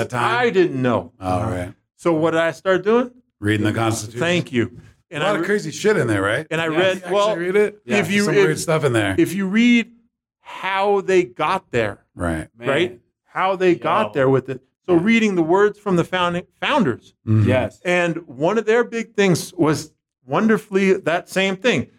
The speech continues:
Speaker 2: If we have this and we have these things, we're obligated for the common good. We're
Speaker 1: Right.
Speaker 2: obligated
Speaker 1: Right.
Speaker 2: to do for the common
Speaker 1: Yes.
Speaker 2: good. And many of them went in debt, went in hardship because they were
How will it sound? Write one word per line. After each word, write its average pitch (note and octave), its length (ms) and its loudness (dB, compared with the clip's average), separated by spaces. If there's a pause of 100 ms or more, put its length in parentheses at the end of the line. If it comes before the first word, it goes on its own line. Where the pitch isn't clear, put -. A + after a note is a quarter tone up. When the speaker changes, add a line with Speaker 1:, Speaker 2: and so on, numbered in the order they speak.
(800)
Speaker 2:
If D3 220 0
we G#3 220 0
have A3 320 0
this G3+ 320 2
and D#3 160 2
we F3+ 140 4
have G3 240 0
these F3+ 200 0
things, D#3 300 -2
we're F3 240 2
obligated E3 800 2 (100)
for D3+ 140 -2
the C#3 100 2
common D3+ 400 -2
good. B2+ 420 0 (920)
We're E3+ 100 0
Speaker 1:
Right. F#3+ 100 -2
Speaker 2:
obligated F3 720 0
Speaker 1:
Right. - 40 -20
Speaker 2:
to - 120 -20
do E3+ 180 0
for F3 180 -2
the E3 120 0
common C#3+ 400 -4
Speaker 1:
Yes. D#3+ 200 2
Speaker 2:
good. G#3 200 2 (560)
And E3+ 220 0
many E3+ 320 2
of G#3 100 4
them G3 160 0
went F#3 140 2
in A#2 320 -4
debt, E3 340 -2 (460)
went D#3+ 240 0
in D#3+ 220 0
hardship F3+ 760 -2
because E3+ 360 -4
they F#3 120 4
were E3 300 0